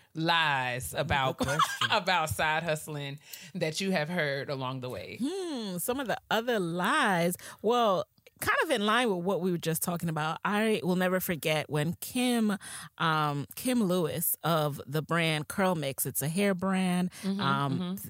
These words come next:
Speaker 3: and, uh, really more than a hair brand at this point, but they, she was, er, on,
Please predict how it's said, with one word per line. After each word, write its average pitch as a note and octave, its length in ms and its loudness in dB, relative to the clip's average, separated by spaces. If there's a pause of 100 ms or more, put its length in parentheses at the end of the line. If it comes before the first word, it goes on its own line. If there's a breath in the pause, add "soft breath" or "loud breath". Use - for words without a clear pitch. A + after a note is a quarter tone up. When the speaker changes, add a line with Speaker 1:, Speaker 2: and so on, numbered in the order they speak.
(100)
Speaker 3:
and, C#3+ 320 0
uh, C3+ 100 -2 (280)
really E3+ 260 0
more D#3+ 240 2
than D3 140 -2
a C#3+ 40 0
hair E3 160 0
brand C3+ 300 -2
at G2+ 100 -8
this E3 160 2
point, C#3 340 -6
but C#3 260 -4
they, G3 300 0
she F4+ 360 0 (280 loud breath)
was, F#3+ 220 0 (320)
er, - 180 0 (100)
on, D4 280 4